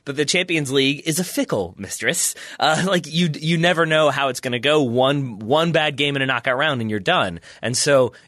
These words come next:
instantly you've got a ton of pressure that's gonna be really difficult to achieve. But on top of that, you're playing a lot of games in Ligue un, because that's where P S G play.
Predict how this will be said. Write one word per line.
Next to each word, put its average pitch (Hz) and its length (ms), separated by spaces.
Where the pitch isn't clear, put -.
instantly 180 560
you've 127 320
got 123 140
a 104 40
ton 160 220
of - 120
pressure 120 320
that's 98 180
gonna 104 140
be 98 100
really 107 240
difficult 98 340
to 85 100
achieve. 113 520
But 143 100
on 151 80
top 196 240
of 156 80
that, 127 180
you're 120 120
playing 127 360
a 104 100
lot 107 260
of 117 100
games 107 520
in 120 160
Ligue 135 180
un, 131 340
because 110 280
that's 98 300
where 101 280
P - 180
S 107 80
G 180 120
play. 131 300